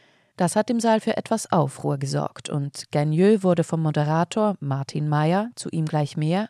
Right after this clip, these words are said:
abgeklemmt. Die Antwort von Strack-Zimmermann hingegen wurde gefeiert.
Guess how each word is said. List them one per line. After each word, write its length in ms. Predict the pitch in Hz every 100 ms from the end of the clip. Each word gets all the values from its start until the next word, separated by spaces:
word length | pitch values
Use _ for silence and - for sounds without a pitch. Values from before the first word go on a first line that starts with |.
| -
abgeklemmt. 760 | 196 - 175 - 139 - - - - - - - - -
Die 160 | 240
Antwort 540 | 226 262 254 196 190 -
von 180 | 185 180
Strack-Zimmermann 840 | - 180 175 - 196 202 196 196
hingegen 560 | 180 185 175 180 180 180
wurde 240 | 170 185
gefeiert. 760 | 220 - 180 156 - - -